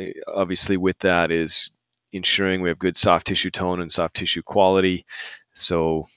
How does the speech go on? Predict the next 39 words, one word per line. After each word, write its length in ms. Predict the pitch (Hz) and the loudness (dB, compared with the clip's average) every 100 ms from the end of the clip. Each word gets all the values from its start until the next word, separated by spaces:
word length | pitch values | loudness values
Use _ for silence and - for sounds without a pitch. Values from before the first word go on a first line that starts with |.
| _ _ | _ _
you 140 | 120 107 | -12 -10
know, 180 | 87 101 - | -10 -12 -12
uh, 260 | 52 - | -8 -8
whatever 520 | 67 - 98 101 92 90 | -8 -8 0 2 2 0
tools, 480 | - 98 95 - - _ _ - | -2 0 0 -2 -6 _ _ -10
a, 140 | 85 - | -8 -8
a 40 | |
few 220 | 95 98 | -6 -4
tools 320 | 87 98 95 87 | -2 2 2 0
in 60 | |
the 60 | 90 | -4
toolbox 480 | - 98 85 87 - | 0 0 2 0 0
to 100 | 87 | -4
deal 200 | 92 90 | -2 0
with 360 | 85 - 87 | -2 -4 -8
soft 260 | - 87 - | -4 -4 -2
tissue 260 | 113 - | -2 -2
dysfunction. 720 | 92 92 - 101 95 101 92 85 - - - - - - _ _ _ _ - | -2 -2 -2 -4 -4 -4 -6 -10 -20 -18 -16 -16 -18 -20 _ _ _ _ -8
And 360 | 104 98 101 98 | -2 0 0 0
then, 400 | 117 113 117 - _ _ | 2 2 0 -8 _ _
you 80 | - - | -10 -8
know, 60 | |
having, 580 | - 135 - 160 143 123 - | -4 0 0 0 -2 -8 -6
having 380 | 123 131 131 117 | -2 0 0 0
a, 220 | 101 - | -2 -2
I, 340 | - 113 123 107 | 0 4 4 2
we 160 | 135 | 0
don't 200 | 139 113 | 2 0
make 200 | 107 117 | 2 0
a 60 | 120 | 0
demand 500 | 104 98 98 107 110 | -2 0 2 2 2
of, 180 | 98 76 | -2 -2
of 180 | 87 85 | -4 -2
a 60 | |
really 240 | 87 98 90 | 0 0 -2
strong 400 | - 104 95 95 | -2 -2 -2 0
rehab 340 | 98 98 85 | 0 0 2
background 500 | 92 98 - 101 95 | 0 0 0 -2 -4
because, 580 | 82 - 87 82 - | -6 -4 -2 -2 -2